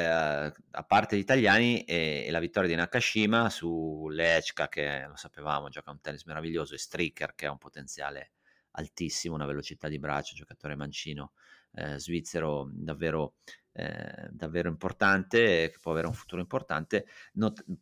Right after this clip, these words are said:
parlavamo di regolamenti, no? Avevamo detto che ci piaceva quel discorso dei quindici secondi dopo ACE, servizio vincente, risposta,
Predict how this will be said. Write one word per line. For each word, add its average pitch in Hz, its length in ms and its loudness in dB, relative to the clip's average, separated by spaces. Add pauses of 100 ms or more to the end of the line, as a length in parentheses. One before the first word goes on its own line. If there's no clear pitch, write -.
(100)
parlavamo 104 380 6
di 98 100 4
regolamenti, 92 680 4
no? 90 100 2
Avevamo 92 240 4
detto 98 220 2
che 90 80 -4
ci 95 140 -4
piaceva 95 680 2 (720)
quel 92 140 0
discorso 87 480 0
dei 87 320 4
quindici 95 360 0
secondi 90 520 -2
dopo 87 320 0
ACE, 90 380 4
servizio 87 420 -2
vincente, 90 440 -2
risposta, 85 680 0